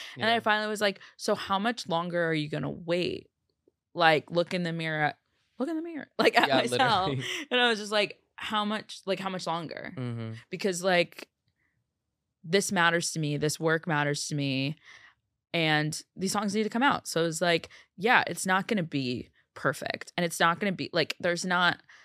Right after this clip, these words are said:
Speaker 1: you know, a million music videos that I wanna have. And there's not this and that. But it's like, if I, if I didn't do that, we wouldn't be here now. I wouldn't be able
Speaker 2: Exactly.
Speaker 1: to have done a tour last year or, like, m-,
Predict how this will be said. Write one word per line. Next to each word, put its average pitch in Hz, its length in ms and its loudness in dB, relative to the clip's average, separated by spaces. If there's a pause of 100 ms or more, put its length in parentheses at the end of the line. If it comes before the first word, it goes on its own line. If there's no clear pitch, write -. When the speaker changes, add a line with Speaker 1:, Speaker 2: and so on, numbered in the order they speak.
(200)
Speaker 1:
you 180 100 -2
know, 143 180 0
a - 40 0
million 151 400 0
music 143 320 -4
videos 127 520 -2
that 143 120 0
I 135 80 0
wanna 135 180 -6
have. 90 280 -4
And 127 80 -6
there's 160 160 -6
not 160 180 0
this 165 140 -2
and 160 100 -4
that. 151 160 0
But 160 120 2
it's - 200 -2
like, 156 340 2 (760)
if 175 160 2
I, 165 300 0 (100)
if 175 80 0
I 175 80 4
didn't 180 260 -2
do 170 160 -2
that, 160 400 0 (100)
we 160 280 -2
wouldn't 165 220 0
be 151 100 -2
here 151 200 -4
now. 151 520 0 (300)
I - 60 0
wouldn't 170 160 2
be 165 60 4
able 160 280 2
Speaker 2:
Exactly. 135 100 -10
Speaker 1:
to - 120 -2
have 143 180 0
done 151 480 0 (360)
a 151 60 2
tour 165 380 0
last 151 440 -2
year 151 420 0
or, 151 100 -2
like, 147 400 -2 (100)
m-, 78 180 -6